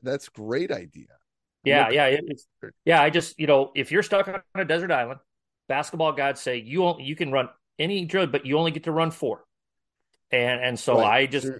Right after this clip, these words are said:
Speaker 2: okay.
Speaker 1: you're probably, uh, me, me personally, I'm probably gonna have some sort of competitive. They're all gonna be competitive, but I'm probably
Speaker 2: Yep.
Speaker 1: gonna have a shooting, some sort of shooting drill. I'm probably gonna have some sort of small-sided game that can, we can change as far as reads off screens and things like that.
Speaker 2: And, and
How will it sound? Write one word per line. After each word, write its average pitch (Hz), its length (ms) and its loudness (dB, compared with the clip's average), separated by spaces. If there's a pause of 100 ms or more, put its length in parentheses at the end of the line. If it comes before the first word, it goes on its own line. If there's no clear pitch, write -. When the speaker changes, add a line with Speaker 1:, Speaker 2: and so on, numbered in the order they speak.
Speaker 2:
okay. 123 140 0
Speaker 1:
you're 147 160 0
probably, 190 420 2
uh, 143 80 2
me, 151 280 0 (120)
me 151 220 0
personally, 151 400 -2
I'm 110 40 -6
probably 127 300 -4
gonna 120 220 -8
have 110 360 -6 (160)
some 113 240 -6
sort 107 200 -2
of 98 60 -4
competitive. 117 680 -4
They're 113 160 2
all 139 160 2
gonna 107 160 -4
be 101 100 -8
competitive, 101 680 -8
but 101 120 -4
I'm 92 100 -6
probably 107 280 -2
Speaker 2:
Yep. 135 80 2
Speaker 1:
gonna 98 200 -8
have 98 180 -8 (240)
a 87 80 -8
shooting, 139 440 -4
some 131 200 -8
sort 127 180 -4
of 101 60 -8
shooting 139 320 -8
drill. 143 320 -2 (300)
I'm - 100 -12
probably 104 320 -2
gonna 101 220 -6
have 98 160 -4
some 98 160 -10
sort 95 220 -8
of 87 60 -10
small-sided 98 920 -4 (500)
game 113 360 2
that 98 200 -2
can, 87 300 -10
we 101 140 -4
can 90 260 -6
change 104 440 -2
as 90 120 -10
far 92 180 -4
as 82 100 -8
reads 95 540 -6
off 80 160 -6
screens 101 540 -4
and 82 120 -14
things 92 200 -8
like 85 200 -8
that. 127 280 0
Speaker 2:
And, - 0 -
and 139 80 -12